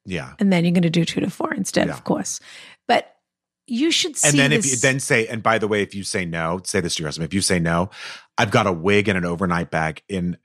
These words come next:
Speaker 1: at the ready to where I'm
Speaker 2: Oh,
Speaker 1: gonna start
Speaker 2: yeah.
Speaker 1: a new
Speaker 2: I'll just
Speaker 1: identity
Speaker 2: walk out and
Speaker 1: immediately."
Speaker 2: not walk back in.
Speaker 1: Right,
Speaker 2: How does that
Speaker 1: exactly.
Speaker 2: sound? I'm asking for two hours off. If you want, I can take the rest of my life off. How does that
Speaker 1: Mm-hmm.
Speaker 2: sound? <laughs> But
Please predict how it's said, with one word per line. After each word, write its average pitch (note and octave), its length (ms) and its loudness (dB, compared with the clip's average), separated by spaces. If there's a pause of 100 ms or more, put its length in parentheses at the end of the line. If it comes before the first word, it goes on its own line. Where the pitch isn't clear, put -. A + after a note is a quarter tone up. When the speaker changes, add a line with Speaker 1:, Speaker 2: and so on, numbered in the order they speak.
(120)
Speaker 1:
at A2+ 120 -6
the G2 80 -6
ready D#2 440 -10 (220)
to G2+ 80 -8
where G3+ 80 0
I'm G3+ 60 0
Speaker 2:
Oh, - 20 2
Speaker 1:
gonna C#4+ 80 0
start C4+ 220 0
Speaker 2:
yeah. F3+ 60 -6
Speaker 1:
a - 20 -6
new F3 220 -2
Speaker 2:
I'll C#4+ 100 4
just C#4+ 240 0
Speaker 1:
identity - 20 6 (160)
Speaker 2:
walk - 100 -4
out A3 80 0
and G3 80 -6
Speaker 1:
immediately." F#3+ 40 -6
Speaker 2:
not F#3 180 -2
walk G3 240 -2
back F3 260 -6
in. B3 120 -4
Speaker 1:
Right, G3 160 -4
Speaker 2:
How G#3 100 -6
does F#3+ 100 -10
that G#3 200 0
Speaker 1:
exactly. - 100 -12 (160)
Speaker 2:
sound? - 180 -18 (140)
I'm C#4 140 2
asking C#4+ 320 -2
for - 120 -16
two A#3 240 -4
hours G#3 320 0
off. F3 200 -6
If F#3 120 -14
you G3+ 100 -8
want, A#3 180 2
I C4+ 40 2
can G3 140 -6
take G3+ 180 -4
the F#3+ 80 -2
rest - 220 0
of - 60 -12
my A3 100 -4
life A2 320 -2
off. - 220 -2
How - 80 -6
does C3 140 -2
that - 180 -2
Speaker 1:
Mm-hmm. E4 320 -12 (720)
Speaker 2:
sound? - 80 0 (420)
<laughs> - 300 -2 (1300)
But - 260 -4